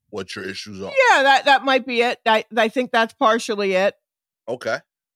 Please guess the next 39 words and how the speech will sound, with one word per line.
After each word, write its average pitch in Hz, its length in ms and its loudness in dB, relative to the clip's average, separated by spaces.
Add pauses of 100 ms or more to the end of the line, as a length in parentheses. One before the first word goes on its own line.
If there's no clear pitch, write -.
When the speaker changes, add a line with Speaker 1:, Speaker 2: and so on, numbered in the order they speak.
(180)
Speaker 2:
Um, 185 540 2
but 214 240 4
also 202 580 0
it 185 180 -6
could 185 200 -8
just 190 260 -10
be, 175 400 -6 (1600)
uh, 160 480 4 (120)
maybe 175 320 -2
it's 180 140 -4
just 175 220 -8
not, 175 280 0 (460)
maybe 170 400 0
it, 190 240 -2
it, - 240 -2 (540)
it, 151 320 -4
it's 160 240 -4
not 170 340 0 (480)
meant 175 520 -4
to 151 500 -6 (600)
work 156 320 -4
out. 117 280 -4
Maybe 156 240 -4
this 165 160 -8
is 156 100 -10
just 165 220 -8
a - 20 -6
thing 165 220 -8
that 151 160 -4
is 147 160 -8
not 151 320 -2
supposed 156 320 -10
to 160 80 -10
work 147 240 -8
out 143 300 -2
in 160 120 -6
the 156 80 -6
way 147 280 -2
that 135 320 -4